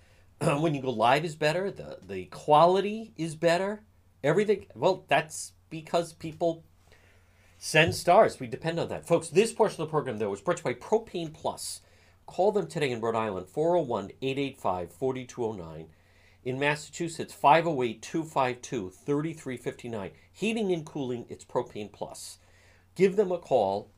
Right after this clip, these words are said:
<clears throat> These, they, Propane Plus, they're the type of people you want to do business with. Three generations.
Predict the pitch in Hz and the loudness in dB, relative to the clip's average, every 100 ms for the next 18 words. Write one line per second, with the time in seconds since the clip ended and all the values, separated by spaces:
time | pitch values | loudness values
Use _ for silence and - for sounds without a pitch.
0 | - 160 143 120 180 262 190 170 190 - | 0 0 0 -4 -4 -4 -2 0 2 4
1 | 294 330 262 - 135 117 170 156 151 180 | 4 2 -4 2 2 2 -4 -6 -6 -6
2 | 240 - - 170 151 123 123 120 147 151 | -6 -6 -8 -10 -8 -8 -8 -2 0 0
3 | 151 120 98 87 90 - - - 165 214 | -2 -4 -8 -8 -10 -14 -18 -8 -4 0
4 | 208 156 107 90 - 87 - | 0 2 0 -4 -10 -14 -16